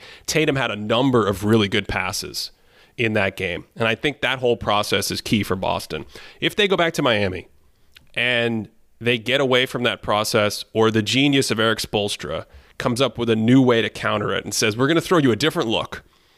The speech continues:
right? We may be running out of players, but the le-, the, at the least, we can throw you a curveball that in a vacuum might not even be, like, the greatest tactical move ever. It'll just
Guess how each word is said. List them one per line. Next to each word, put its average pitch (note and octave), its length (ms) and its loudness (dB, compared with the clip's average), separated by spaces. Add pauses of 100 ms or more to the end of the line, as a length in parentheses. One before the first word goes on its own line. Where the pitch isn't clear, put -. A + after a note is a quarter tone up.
(140)
right? A#2 160 2
We D3 100 4
may F3+ 100 4
be A3+ 80 -2
running F3 320 4
out D#3 100 4
of D3 60 0
players, - 580 -2 (460)
but C3 160 0
the C3 80 0
le-, C3 400 -2
the, C3 260 0
at C#3+ 120 0
the B2 80 2
least, C3 640 0 (360)
we C3 160 0
can E3+ 140 0
throw D#3+ 160 0
you C3+ 160 4
a G#2+ 60 2
curveball G#2 840 0 (500)
that D3 300 -2 (140)
in F#3+ 140 0
a E3+ 60 2
vacuum F3+ 400 -2
might D3+ 180 2
not D#3 140 0
even C#3+ 180 2
be, C3+ 100 2
like, B2+ 180 2
the C3 60 -2
greatest A#2+ 360 0
tactical B2 420 -2
move A2 200 2
ever. B2+ 240 2
It'll C3+ 260 2
just C3 460 -2